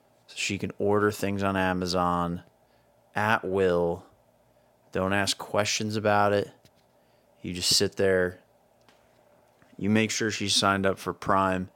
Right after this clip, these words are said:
You make sure she got Prime Day. And don't be a little bitch about it.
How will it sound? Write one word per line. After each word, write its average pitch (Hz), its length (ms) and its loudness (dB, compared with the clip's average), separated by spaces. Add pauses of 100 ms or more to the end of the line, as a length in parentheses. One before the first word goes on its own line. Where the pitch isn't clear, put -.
(220)
You 90 60 -6
make 95 120 -2
sure 101 140 -4
she 104 180 -8
got 95 220 0
Prime 101 340 -4
Day. 98 320 0 (4000)
And 98 80 -8
don't 113 180 -2
be 131 60 0
a 120 100 4
little 107 160 2
bitch 87 300 -2
about 82 260 -6
it. - 100 -8